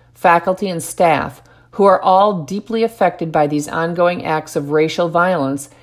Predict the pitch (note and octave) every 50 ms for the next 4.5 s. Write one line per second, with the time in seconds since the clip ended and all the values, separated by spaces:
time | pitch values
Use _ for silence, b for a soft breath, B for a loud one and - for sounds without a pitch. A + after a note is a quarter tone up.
0 | B B - E3+ F3 - - G3+ G#3 G#3 G#3 F3+ D#3+ - - E3+ D3+ D3 C#3 -
1 | D3 C#3 - D3 C#3+ C3 C#3+ C3+ B2+ - - C3+ - - B2 A#2+ B2+ - b b
2 | b b b _ _ - G3+ G3+ G#3+ G#3+ - - E3 C#3+ C#3 C#3+ C#3 - D#3 D3+
3 | D3 D3 C#3+ C#3 C#3 C3+ - F3+ E3+ F3 F3+ F#3 F#3 F#3 F#3 D#3+ F3 E3 D#3 D3+
4 | D3+ - - - - - - - -